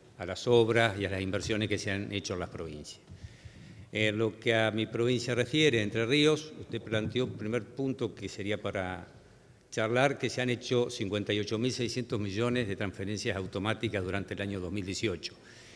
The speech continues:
Esos cincuenta y ocho mil seiscientos millones corresponden mayoritariamente a la coparticipación. ¿Eso qué quiere decir? Que son fondos provinciales, porque las provincias han delegado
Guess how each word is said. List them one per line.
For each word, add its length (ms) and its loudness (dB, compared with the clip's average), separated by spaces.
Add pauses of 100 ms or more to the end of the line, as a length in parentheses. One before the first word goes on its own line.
(120)
Esos 200 -2
cincuenta 320 2
y 80 6
ocho 160 0
mil 120 2
seiscientos 400 -2
millones 360 0
corresponden 540 2
mayoritariamente 1200 2
a 100 -4
la 120 0
coparticipación. 1000 -2 (720)
¿Eso 380 0 (300)
qué 140 2
quiere 240 4
decir? 480 2
Que 120 2
son 200 0
fondos 380 0
provinciales, 920 4 (180)
porque 480 -2 (1160)
las 160 4
provincias 520 2
han 120 -2
delegado 560 2